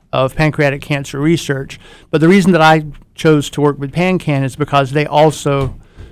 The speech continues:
do a lot of work in terms of, um, supporting patients uh, you can call in. You can get one-on-one counseling with someone who knows what they're doing. They recommend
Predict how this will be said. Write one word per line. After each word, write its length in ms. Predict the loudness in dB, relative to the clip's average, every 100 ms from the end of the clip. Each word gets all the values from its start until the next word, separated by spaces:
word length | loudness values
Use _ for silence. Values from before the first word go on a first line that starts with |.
| _ _
do 120 | -4
a 40 | 0
lot 200 | 2 2
of 140 | 0
work 400 | -2 -2 -4 -12
in 180 | -6 -6
terms 380 | -2 -2 -2 -4
of, 160 | -6
um, 380 | -4 -4 -6 -10 -16
supporting 520 | _ -14 -2 0 0 -2
patients 760 | -4 -4 -2 -4 -4 -16 -20 _ _ _ _
uh, 100 | -8
you 180 | -6 -8
can 200 | -8 -10
call 380 | 2 4 6 6
in. 260 | 4 2
You 100 | 0
can 120 | -2 -4
get 160 | -2
one-on-one 480 | 0 2 0 -2 -4
counseling 580 | 0 0 0 -2 -2 -2
with 140 | -2
someone 260 | -4 -2 -2
who 60 |
knows 280 | -2 -4 -6
what 160 | -8 -6
they're 120 | -6
doing. 580 | 0 2 2 2 0 -2
They 320 | -4 -6 -6
recommend 760 | -4 -6 -4 -6 -4 -6 -10